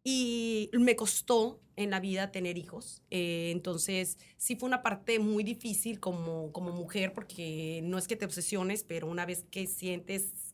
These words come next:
que vas a ser madre y es un regalo maravilloso, y cuando desafortunadamente en tres ocasiones pierdes al, al bebé y al, el cuarto nace y, y se te va, entonces como que sí se vuelve un momento difícil. Sin embargo,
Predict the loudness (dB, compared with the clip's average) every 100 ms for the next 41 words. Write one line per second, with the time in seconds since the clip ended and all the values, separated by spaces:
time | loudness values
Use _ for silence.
0 | -12 -8 -6 2 4 4 4 4 2 -2
1 | -10 -12 2 4 6 8 6 6 2 -4
2 | -4 -4 -4 -4 -2 0 0 -2 -4 -4
3 | 0 4 6 6 6 2 2 2 4 6
4 | 6 6 4 -2 -8 -20 -8 0 0 2
5 | -2 -2 -2 -2 -4 -4 0 2 4 2
6 | 4 2 2 0 0 -2 0 0 2 0
7 | 0 -2 -6 -10 -16 0 2 2 2 4
8 | 4 4 2 2 2 4 4 4 2 2
9 | 2 0 -4 -6 0 4 4 4 4 10
10 | 10 8 4 2 0 -2 -6 -4 -4 -2
11 | 6 8 8 4 -18 -10 -4 -2 0 2
12 | 4 4 4 4 6 8 10 10 6 4
13 | 2 4 2 2 2 0 2 0 -2 -2
14 | -2 -2 2 4 6 4